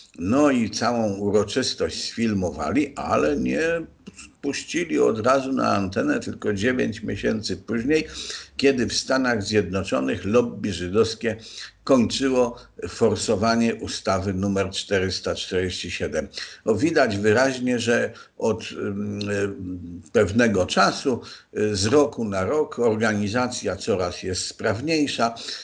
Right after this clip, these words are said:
y, no bo na przykład jeszcze pan minister Bartłomiej Sienkiewicz to prawie własnymi rękami musiał tam podpalać tą b-,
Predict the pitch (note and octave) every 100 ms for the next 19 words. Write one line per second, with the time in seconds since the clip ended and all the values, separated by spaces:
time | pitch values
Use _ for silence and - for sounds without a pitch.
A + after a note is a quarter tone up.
0 | - A2 G#2+ G#2 B2 C#3+ C3 B2+ A#2 A2
1 | - C#3+ C#3+ A#2+ G2+ A2+ C3+ - - A2
2 | - A#2+ B2 G#2 G#2+ B2 - A2+ F#2+ F#2
3 | G#2 G2 A#2+ B2+ A#2 G2+ - G#2+ G#2 A2+
4 | D2 D2 - - - - - - - G#2+
5 | - G#2 A2 A2+ B2 G#2+ G2+ G#2+ A2 -
6 | C3 C3 B2 A#2+ B2 B2+ G3+ G3+ C#3 A#2
7 | A2 A2 G2+ - A2 A2+ - A2 - -
8 | A2+ A2+ F#2+ F#2 - G#2 - E3 G#2+ G2+
9 | A2